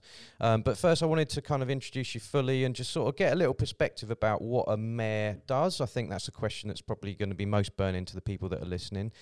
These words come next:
Um, we all see occasionally turning up at events. Uh, there's the, um, uh, snipping of ribbons, but for the most part, I think I'm, I'm certain that there's a lot more goes on behind the scenes. So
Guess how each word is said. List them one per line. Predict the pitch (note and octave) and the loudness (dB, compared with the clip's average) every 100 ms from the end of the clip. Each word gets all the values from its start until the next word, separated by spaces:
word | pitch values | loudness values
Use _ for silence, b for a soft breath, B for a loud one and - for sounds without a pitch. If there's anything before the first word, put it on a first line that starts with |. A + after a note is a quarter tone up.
| B B B | B B B
Um, | G#2 G2+ | 2 2
we | G2+ B2+ | 4 6
all | A#2+ | 6
see | A2+ C3+ B2+ D#3 - - | 4 2 2 0 -4 -4
occasionally | G#2 A2+ A2 A2 B2+ D#3+ D#3 - | -4 0 0 0 -2 -2 -4 -6
turning | G2 F#2 F#2+ | -4 -2 -2
up | - | -2
at | - | -4
events. | F#2+ A#2 C#3+ - - - | -2 -2 -2 -6 -12 -10
Uh, | F2+ F2 F2+ F#2 F2 | -8 -4 -4 -4 -2
there's | F#2 - | -4 -2
the, | F#2+ F2+ b b b - | 0 0 b b b -2
um, | F2+ F2+ F2 E2+ - F#2 | 2 2 2 -4 -6 -4
uh, | E2+ E2 | -2 -2
snipping | - B2+ B2 A2+ | -2 -2 0 0
of | G#2+ | 0
ribbons, | C3+ D3 D3 D3+ - - - | 2 4 4 2 0 -4 0
but | A#2+ G#2 - | 2 2 -2
for | - C#3+ | -4 0
the | |
most | D#3 D#3 - | 4 4 4
part, | D3+ C#3+ - | 4 4 4
I | |
think | - C#3+ - - - | 0 -2 -2 -12 -2
I'm, | B2+ B2+ G#2 | 2 2 2
I'm | C3 C3 | 2 2
certain | - - D3+ C3 E2 F2 | 2 6 6 6 4 -2
that | D#2+ - | -2 -2
there's | F#2+ | 0
a | G2 | 2
lot | G#2 G#2+ F#2+ | 4 4 4
more | G2+ F2+ | -2 -2
goes | F2+ F2 F2 | -2 -2 -4
on | F2 | -4
behind | E2+ F2 E2 | -4 -4 -4
the | E2 | -6
scenes. | F#2 D#2 E2+ | -6 -8 -6
So | - F#2+ | -2 0